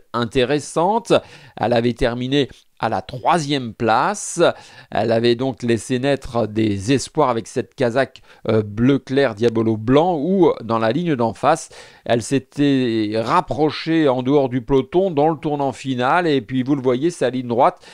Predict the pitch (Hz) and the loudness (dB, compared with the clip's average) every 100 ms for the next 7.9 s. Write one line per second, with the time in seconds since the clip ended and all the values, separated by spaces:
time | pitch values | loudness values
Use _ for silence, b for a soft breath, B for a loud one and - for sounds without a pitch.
0 | B - 139 185 180 175 147 127 - 196 | B -4 -2 -2 0 0 0 -2 -2 -2
1 | 185 - 156 - 143 - 196 202 208 202 | -4 -4 -4 -2 -6 -2 -2 0 0 2
2 | 247 - - 233 196 175 - 190 190 139 | 2 -2 -2 2 4 2 2 2 2 2
3 | 139 123 120 165 160 143 120 120 170 135 | 2 0 0 -4 -4 -2 0 0 0 -2
4 | 117 - 160 170 139 120 107 - 160 175 | -2 -2 -4 -2 -4 -4 -6 -4 -4 -4
5 | B B B 120 117 135 123 127 120 110 | B B B -4 0 2 4 4 2 0
6 | 147 147 107 104 127 160 147 139 123 110 | -6 -6 -10 -4 0 0 -2 -6 -4 -4
7 | 101 113 110 - 123 117 113 131 | 0 0 -2 -2 0 0 0 0